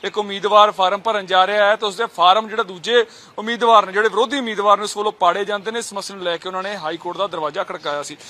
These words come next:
ਸਿੰਗਲਾ ਸਾਹਿਬ, ਅ, ਪਹਿਲਾਂ ਤਾਂ ਮਸਲਾ ਜਾਣਨਾ ਚਾਹਾਂਗੇ, ਕਿਹੜੇ ਪਿੰਡ ਦਾ ਮਸਲਾ ਆ,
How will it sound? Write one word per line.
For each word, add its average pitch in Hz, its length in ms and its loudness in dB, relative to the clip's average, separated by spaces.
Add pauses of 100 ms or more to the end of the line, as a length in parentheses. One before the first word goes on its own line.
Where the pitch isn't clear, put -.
(160)
ਸਿੰਗਲਾ 262 200 0
ਸਾਹਿਬ, 254 140 2
ਅ, - 460 0
ਪਹਿਲਾਂ 240 240 0
ਤਾਂ 277 100 0
ਮਸਲਾ 226 500 0
ਜਾਣਨਾ 202 300 -4
ਚਾਹਾਂਗੇ, 185 500 -4 (180)
ਕਿਹੜੇ 262 240 -4
ਪਿੰਡ 214 260 -10
ਦਾ 190 140 -2
ਮਸਲਾ 180 380 -4
ਆ, 185 420 0